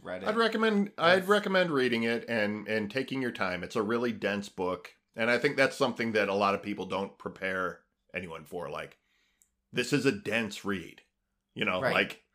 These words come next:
Speaker 1: Well, that's kinda like Dune, is, like, you're gonna
Speaker 2: Right.
Speaker 1: have to, there's its own language. Like, you have to immerse yourself in the
Speaker 2: Yes.
Speaker 1: book.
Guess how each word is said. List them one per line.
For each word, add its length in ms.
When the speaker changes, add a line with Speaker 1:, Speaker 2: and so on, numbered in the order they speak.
Speaker 1:
Well, 120
that's 200
kinda 280
like 240
Dune, 320
is, 200
like, 240
you're 340
gonna 180
Speaker 2:
Right. 260
Speaker 1:
have 300
to, 160
there's 300
its 240
own 240
language. 600
Like, 200
you 80
have 120
to 160
immerse 380
yourself 540
in 260
the 400
Speaker 2:
Yes. 640
Speaker 1:
book. 240